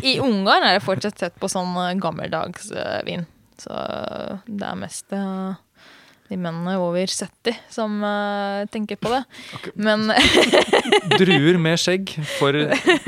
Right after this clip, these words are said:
Speaker 1: menn med skjegg. <laughs>
Speaker 2: Eh,
Speaker 1: Ja.
Speaker 2: men, eh, ja, men, eh, i Vest-Europa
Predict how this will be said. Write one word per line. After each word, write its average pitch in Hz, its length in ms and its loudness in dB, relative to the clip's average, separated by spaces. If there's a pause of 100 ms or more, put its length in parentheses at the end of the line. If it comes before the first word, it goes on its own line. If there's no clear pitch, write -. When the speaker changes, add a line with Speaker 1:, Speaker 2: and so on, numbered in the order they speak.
Speaker 1:
menn 117 220 2
med 107 100 0
skjegg. 101 200 -2
<laughs> - 1600 -2 (300)
Speaker 2:
Eh, 208 720 2
Speaker 1:
Ja. 208 40 2
Speaker 2:
men, 208 380 2
eh, 202 500 0
ja, 247 140 0 (160)
men, 226 340 -2
eh, 196 1120 -8 (380)
i 185 100 -4 (360)
Vest-Europa - 1000 -10